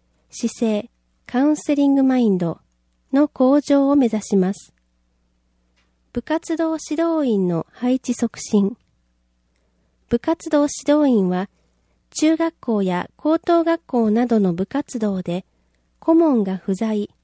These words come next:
立ち会えない時でも、指導や引率を行うことができる職員です。県では、中学校に部活動指導員を配置する市町村に補助を行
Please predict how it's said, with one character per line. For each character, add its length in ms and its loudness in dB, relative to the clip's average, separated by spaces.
立 160 -4
ち 200 0
会 140 2
え 40 2
な 160 2
い 80 0
時 280 -6
で 120 0
も、 240 -2
指 280 -2
導 220 2
や 200 -2
引 160 2
率 400 -2
を 100 2
行 220 -2
う 60 0
こ 140 -4
と 120 -2
が 120 -2
で 120 -4
き 140 -4
る 100 2
職 320 -4
員 200 2
で 140 -6
す。 220 -20
県 220 2
で 120 2
は、 200 -2
中 240 2
学 260 -2
校 220 2
に 240 0
部 120 -2
活 320 -4
動 180 0
指 240 -4
導 240 2
員 200 2
を 40 0
配 240 -4
置 200 -12
す 220 -2
る 180 0
市 160 -16
町 180 2
村 280 -2
に 260 0
補 180 4
助 140 2
を 160 4
行 240 0